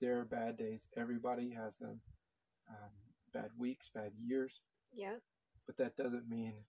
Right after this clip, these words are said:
Speaker 1: that your life isn't valuable.
Speaker 2: Or that life in general isn't worth living.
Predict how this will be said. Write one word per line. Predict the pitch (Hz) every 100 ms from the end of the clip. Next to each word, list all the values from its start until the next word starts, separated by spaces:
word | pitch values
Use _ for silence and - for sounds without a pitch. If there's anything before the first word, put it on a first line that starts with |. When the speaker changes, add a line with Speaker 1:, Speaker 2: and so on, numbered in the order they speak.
| -
Speaker 1:
that | 117 117
your | 113
life | 107 107 -
isn't | - - -
valuable. | - - - - _ -
Speaker 2:
Or | 226 220
that | 220 208 208
life | 208 208 208
in | 208 208
general | 208 202 208 196
isn't | 190 190 196
worth | 185 190 208
living. | 220 220 247